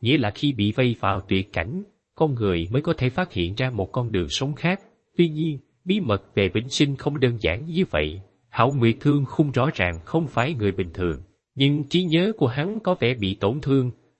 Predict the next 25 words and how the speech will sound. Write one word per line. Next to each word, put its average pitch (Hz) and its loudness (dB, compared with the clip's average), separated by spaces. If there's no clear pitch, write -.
không 190 0
thể 131 -2
nhớ 170 0
được 104 0
nhiều 104 2
nội 95 0
dung. 135 2
Dưới 175 4
sự 107 2
chỉ 143 0
đạo 98 0
của - 0
hắn, 139 -4
Địch 113 0
Chiến 180 2
đã 123 2
tìm 104 -2
được 98 -2
bốn 139 2
người 87 2
có 127 -2
khí - -6
tức 185 4
tương 123 4
hợp. 95 -2